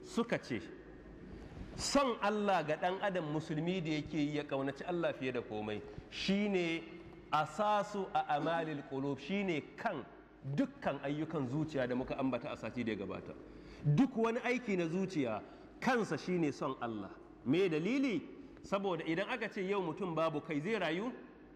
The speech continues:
Ba zai rayu ba. Saboda haka duk ayyukan zuciya na ikhlasi, takawa, tawakkali da makamantansu, matukar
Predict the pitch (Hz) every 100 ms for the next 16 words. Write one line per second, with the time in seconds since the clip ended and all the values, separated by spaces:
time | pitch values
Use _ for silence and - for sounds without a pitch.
0 | - - - 123 139 160 123 120 151 175
1 | 202 196 165 247 - 220 208 226 220 165
2 | 147 190 180 175 123 107 - - 156 -
3 | 202 156 151 160 156 139 131 175 180 170
4 | 190 196 170 220 - 185 185 170 175 180
5 | 147 127 143 143 127 - - - 123 185
6 | - 233 214 180